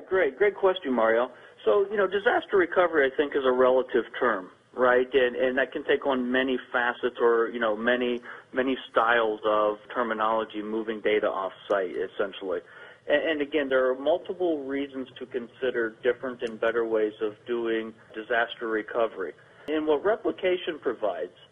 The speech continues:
is really a much quicker or tighter recovery point objective and recovery time objective over, you know, the traditional nightly backups.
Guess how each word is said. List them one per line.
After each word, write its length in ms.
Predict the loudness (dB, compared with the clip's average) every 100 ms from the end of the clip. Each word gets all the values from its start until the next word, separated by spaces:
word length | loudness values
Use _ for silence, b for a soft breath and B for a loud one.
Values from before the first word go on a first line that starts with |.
| _ b b
is 220 | 2 2 2
really 340 | 0 0 2 2
a 20 |
much 240 | 0 0 -2 -8
quicker 580 | -6 0 0 2 0 0
or 220 | 0 -2 -2
tighter 280 | 0 2 2
recovery 600 | 0 0 2 2 2 0 -2 -4
point 240 | -4 -2
objective 540 | -2 0 0 2 0
and 120 | 0 -2
recovery 480 | -6 -2 -2 -2 -4
time 280 | -4 -4 -6
objective 520 | -6 -4 -4 -2 -4 -2
over, 480 | 0 0 0 0 0
you 100 | -2
know, 100 | -6
the 140 | -6 -8
traditional 540 | -8 -4 -4 -4 -8
nightly 400 | -6 -4 -4 -6
backups. 640 | -6 -4 -4 -4 -6 -8